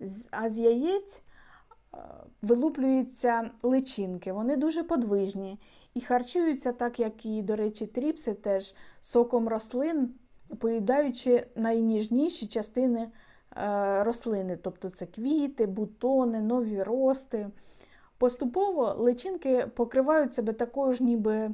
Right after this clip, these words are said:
восковою ватою, мукою. Через місяць личинка перетворюється у дорослу комаху і може розмножуватись. До речі, як і у тріпса, розмноження може відбуватися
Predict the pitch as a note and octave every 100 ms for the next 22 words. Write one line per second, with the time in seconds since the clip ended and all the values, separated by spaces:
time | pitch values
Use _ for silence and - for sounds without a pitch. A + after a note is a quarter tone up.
0 | G#3+ - - - G3 A3+ C#4 - A3 G3
1 | G3+ G#3 A3+ C#4 B3+ G#3 A3+ A3+ F#3+ F#3
2 | F3+ F3+ B3 B3+ B3+ G#4 D#4+ G3 - G#3+
3 | G#3+ G#3+ D#4 A#3 - G3+ G3 A#3+ C4+ A#3
4 | G#3 F#3+ G3+ A3 A#3+ A#3+ A#3 G3+ F#3 E3
5 | F#3 F#3 C4+ D#4+ B3 A3 A#3+ F#3 D#3+ D#3+
6 | D3+ D3+ - - - - - - - G#3+
7 | C#4 C#4+ C4+ A#3+ B3 B3+ B3 D#4+ G4 F#4+
8 | - A3 G#3+ A3 A#3+ C#4+ E4+ C#4 G#3 G3
9 | G#3 A3 G#3+ - G#3 B3 C4 A#3+ - G#3